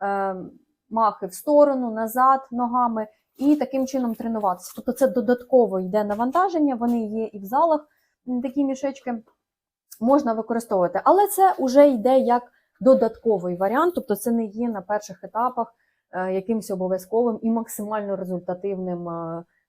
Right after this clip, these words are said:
е, тренажером, скажімо так. І також іще в мене є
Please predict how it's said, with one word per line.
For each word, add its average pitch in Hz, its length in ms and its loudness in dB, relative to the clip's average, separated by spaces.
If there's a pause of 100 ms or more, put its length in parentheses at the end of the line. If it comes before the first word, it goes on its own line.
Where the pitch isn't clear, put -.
е, 175 200 -10 (140)
тренажером, 175 540 -6
скажімо 165 340 -18
так. - 120 -18 (440)
І 320 260 4 (200)
також 285 380 2
іще 254 260 0
в 269 80 0
мене 240 260 -2
є 214 380 -4